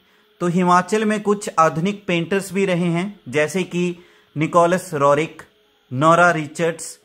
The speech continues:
बीसी सन्याल, सरदार सोभा सिंह, गुरु चंदूलाल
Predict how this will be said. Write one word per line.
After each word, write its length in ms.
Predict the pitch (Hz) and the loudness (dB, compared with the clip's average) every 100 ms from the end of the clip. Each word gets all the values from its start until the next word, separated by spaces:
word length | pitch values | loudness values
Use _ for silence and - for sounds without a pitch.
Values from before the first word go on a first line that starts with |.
| _ _ _ _ | _ _ _ _
बीसी 340 | 123 175 175 196 | -4 -2 0 -2
सन्याल, 640 | 190 156 147 143 151 160 - _ _ | 0 0 2 2 2 -2 -14 _ _
सरदार 520 | - 170 160 170 175 170 | -2 0 4 4 4 2
सोभा 400 | - 160 170 170 | -4 -2 -2 -2
सिंह, 300 | 165 160 160 _ _ _ _ - | -4 -10 -10 _ _ _ _ -16
गुरु 380 | 120 170 185 190 190 _ _ - | -2 2 2 0 -6 _ _ -4
चंदूलाल 600 | 170 165 185 180 170 | 0 2 4 4 4